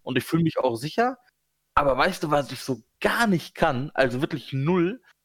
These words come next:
das ist, ähm, rückwärts einparken, also so normal schon, das ist okay. Aber wenn du jetzt so quasi, ähm, in, in Fahrtrichtung der Straße, aber links auf der linken Seite.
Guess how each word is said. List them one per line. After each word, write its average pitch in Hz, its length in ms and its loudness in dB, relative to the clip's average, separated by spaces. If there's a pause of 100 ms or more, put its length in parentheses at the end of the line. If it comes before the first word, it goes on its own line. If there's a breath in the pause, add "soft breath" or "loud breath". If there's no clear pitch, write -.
(140)
das 135 140 0
ist, 185 300 -6 (380)
ähm, 127 360 0 (100)
rückwärts 156 420 0
einparken, 202 680 -2
also 143 200 0
so 131 100 -2
normal 123 460 2
schon, 190 280 -2
das 190 160 -6
ist 135 140 -16
okay. 185 420 -2 (300 loud breath)
Aber 127 180 2
wenn 156 120 2
du 156 60 4
jetzt 151 140 0
so 143 80 -6
quasi, 139 560 0 (400)
ähm, 123 460 0 (380)
in, 143 200 0
in 139 160 -2
Fahrtrichtung 156 520 -2
der 143 100 2
Straße, 185 540 0
aber 131 200 2
links 143 440 2
auf 120 100 -2
der 131 120 2
linken 143 300 -2
Seite. 104 360 -2